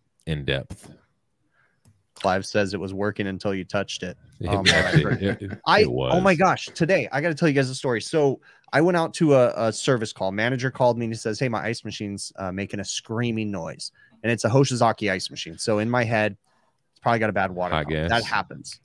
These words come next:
Speaker 2: Just
Speaker 1: Oh.
Speaker 2: a water pump. They scream, they, the bearings go bad in them. So picked up a ridiculously expensive water pump 'cause Hoshizaki is so proud. They know their shit don't stink.
Speaker 1: Mm.
Speaker 2: And, uh, it, anyways, we drove out there to the customer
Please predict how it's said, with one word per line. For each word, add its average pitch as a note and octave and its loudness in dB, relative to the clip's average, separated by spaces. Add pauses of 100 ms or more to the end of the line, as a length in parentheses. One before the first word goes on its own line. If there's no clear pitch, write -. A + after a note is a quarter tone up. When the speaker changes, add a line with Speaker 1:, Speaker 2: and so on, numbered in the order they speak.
(260)
Speaker 2:
Just C#3 -2
Speaker 1:
Oh. A2 2
Speaker 2:
a F2+ -2 (160)
water F#2 -2
pump. - -14 (160)
They A2 2
scream, F#2+ -6
they, G2 -4
the F#2+ -8
bearings F#2 -6
go F2+ -8
bad C#2 -8
in - -16
them. - -14
So A2+ 4 (320)
picked C#3+ -2
up C3 4
a G2+ 2 (480)
ridiculously A2 -4
expensive F#2+ -6
water F2+ -2
pump - -12
'cause - -18
Hoshizaki G2 -4
is F2 -12
so G2+ -2
proud. F2+ -4
They F2 -8
know F2+ -6
their D2+ -8
shit - -6
don't F2 -8
stink. - -8 (240)
Speaker 1:
Mm. D2 -8
Speaker 2:
And, G2 -2
uh, F#2 2 (640)
it, G#2 2
anyways, F#2 0
we G#2 -2
drove A#2 4
out G#2 4
there G#2 2
to G2 -4
the F#2+ -4
customer F#2 -4